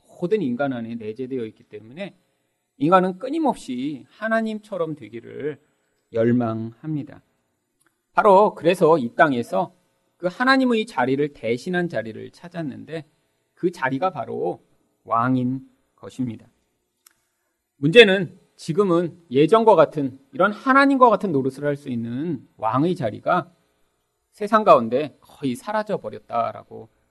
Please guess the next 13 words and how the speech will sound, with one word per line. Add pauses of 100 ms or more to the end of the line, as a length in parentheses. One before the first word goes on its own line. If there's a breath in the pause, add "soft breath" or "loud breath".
(140)
하는
것이죠. (960)
그렇다고 (560)
왕의
자리를
대체할
만한 (540)
그런 (480)
다른
것이
전혀
없는
것은